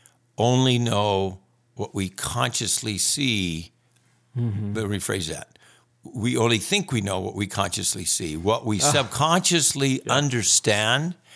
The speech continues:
Speaker 1: and act and behave,
Speaker 2: Mm-hmm.
Speaker 1: that's who we are. And if we have
Speaker 2: Yeah.
Speaker 1: things in there that are, that, that we need to correct, all of us make unintentional misrepresentations about stuff,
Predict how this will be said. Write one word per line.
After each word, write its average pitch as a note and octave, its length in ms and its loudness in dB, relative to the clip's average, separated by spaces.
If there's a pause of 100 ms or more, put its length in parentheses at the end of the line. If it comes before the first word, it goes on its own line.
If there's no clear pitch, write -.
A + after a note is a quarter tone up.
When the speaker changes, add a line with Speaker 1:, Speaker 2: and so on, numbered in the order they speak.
(280)
Speaker 1:
and G2+ 280 -2
act A2+ 400 0
and G#2 240 -2
behave, G2 760 -2 (460)
Speaker 2:
Mm-hmm. G#2+ 340 -2
Speaker 1:
that's A2+ 680 0 (420)
who C3+ 300 0
we A#2+ 140 2
are. C#3+ 480 -2 (680)
And A#2+ 160 2
if A#2+ 120 0
we B2 100 2
have A2+ 160 2
Speaker 2:
Yeah. A2+ 80 2
Speaker 1:
things F3+ 400 4
in B2+ 160 2
there B2+ 260 4
that G#2+ 160 -2
are, F#2+ 260 -6 (400)
that, - 140 -6
that A#2+ 120 0
we A2+ 120 0
need B2+ 200 2
to G#2 60 -2
correct, A2 600 0
all G3 240 6
of D#3+ 100 2
us - 160 0
make A#2 400 -2 (600)
unintentional C#3 1200 2
misrepresentations A2 1300 0
about F2+ 480 0
stuff, - 760 0